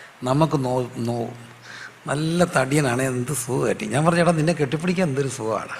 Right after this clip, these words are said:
അപ്പം തടി മോശമാണോ? അല്ല, തടിയുള്ളത് നല്ലതല്ലേ? ഒരാനച്ചന്തം എന്നൊക്കെ പറയത്തില്ലേ? ചിലർക്ക് തടി നല്ലപോലെ ചേരും, ചിലർക്ക് ചേരത്തില്ല. ചേരും മക്കളെ, ചിലർ തടി കുറഞ്ഞ എന്തോ വൃത്തികേടാ.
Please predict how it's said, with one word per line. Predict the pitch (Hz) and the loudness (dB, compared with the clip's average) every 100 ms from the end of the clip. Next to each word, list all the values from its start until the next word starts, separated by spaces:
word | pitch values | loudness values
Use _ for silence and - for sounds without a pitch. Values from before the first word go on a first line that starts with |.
| - - - - - - | -14 -18 -20 -20 -18 -8
അപ്പം | 120 156 135 - - - - - - - - - - - - - - - - - - - | -2 -2 -4 -8 -8 -8 -6 -4 -2 -2 -4 -12 -18 -20 -20 -20 -20 -20 -20 -20 -10 0
തടി | 147 | 2
മോശമാണോ? | 160 160 151 151 117 92 - - - - - - - - - - | 4 2 4 4 2 -4 -12 -20 -20 -20 -20 -20 -20 -20 -18 0
അല്ല, | 185 196 120 - - 143 | 2 2 0 -4 -6 -4
തടിയുള്ളത് | 147 170 165 180 | 0 0 2 2
നല്ലതല്ലേ? | 180 185 202 135 104 - - - - - | 4 6 6 4 0 -6 -18 -20 -10 -2
ഒരാനച്ചന്തം | 127 127 139 180 180 185 175 | 0 2 4 4 4 2 2
എന്നൊക്കെ | 160 135 123 | 0 -2 -4
പറയത്തില്ലേ? | 117 104 98 - - - - - - | -2 -2 -4 -10 -12 -16 -18 -20 -6
ചിലർക്ക് | - 170 180 151 | 0 0 2 2
തടി | 139 | 2
നല്ലപോലെ | 139 127 135 139 139 127 | 2 0 0 0 0 -2
ചേരും, | 117 104 104 - - - - - - - - | -2 -4 -6 -12 -20 -20 -20 -20 -20 -20 -6
ചിലർക്ക് | 151 147 147 135 | -4 -4 -4 -4
ചേരത്തില്ല. | 139 131 - - - | -4 -4 -8 -10 -10
ചേരും | - 156 165 | -4 -2 -2
മക്കളെ, | 139 117 120 | -2 -4 -6
ചിലർ | - 147 170 | -4 -2 0
തടി | 147 147 151 | 2 2 0
കുറഞ്ഞ | 139 135 160 | 0 0 2
എന്തോ | 147 131 151 156 160 | 2 0 0 0 -2
വൃത്തികേടാ. | 135 120 151 113 | -4 0 2 2